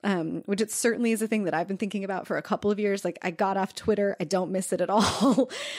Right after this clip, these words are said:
Um, every couple of weeks, I think about, like, maybe I'll go away from Instagram, but I like Instagram, but I don't know. Um, it's just a lot of food for thought about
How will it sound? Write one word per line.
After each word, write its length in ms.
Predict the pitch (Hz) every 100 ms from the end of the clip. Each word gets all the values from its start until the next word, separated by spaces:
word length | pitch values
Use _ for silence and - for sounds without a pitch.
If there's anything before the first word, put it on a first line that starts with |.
| -
Um, 440 | 196 180 180 175 -
every 280 | 202 202
couple 320 | 196 220 202 196
of 80 |
weeks, 260 | 185 190 -
I 60 | 190
think 180 | 190
about, 200 | 190 196
like, 120 | 185 196
maybe 260 | 202 285
I'll 120 | 330
go 140 | 311 320
away 180 | 320 320
from 160 | 311
Instagram, 580 | 294 294 - 220 175 165
but 100 | 196
I 60 | 247
like 240 | 339 330
Instagram, 560 | 262 240 220 196 175 170
but 100 | 226
I 120 | 277
don't 160 | 320
know. 400 | 311 320 269 180 - - - -
Um, 500 | 196 165 160 156 156 _ _ _ _ _ _ -
it's 200 | 254 -
just 180 | 349
a 60 | 339
lot 180 | 240 254
of 80 | -
food 260 | 226 240
for 140 | - 185
thought 340 | 196 170 - 196
about 460 | 175 165 165 -